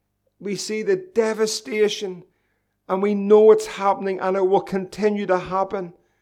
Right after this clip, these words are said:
But we have a destination in this faith presently where we can go. And it tells us there to find grace to help in a time of need.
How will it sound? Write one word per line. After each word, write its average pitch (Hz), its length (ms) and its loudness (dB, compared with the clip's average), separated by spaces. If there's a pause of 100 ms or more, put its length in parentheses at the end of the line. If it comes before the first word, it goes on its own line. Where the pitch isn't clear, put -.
(340)
But 214 120 4
we 214 220 2
have 208 220 0
a 196 60 2
destination 190 960 0
in 196 240 -4
this 202 200 0
faith 196 440 -4
presently 202 800 -6 (480)
where 190 180 0
we 208 160 0
can 196 280 -6
go. 196 460 0 (540)
And 185 140 -2
it 185 80 -6
tells 220 440 2
us 185 140 -2
there 196 220 -2
to 190 160 0
find 196 420 -6
grace 226 440 0
to 214 120 -12
help 190 560 -8 (260)
in 185 120 -4
a 196 80 -2
time 185 420 -2
of 160 160 -2
need. 180 440 0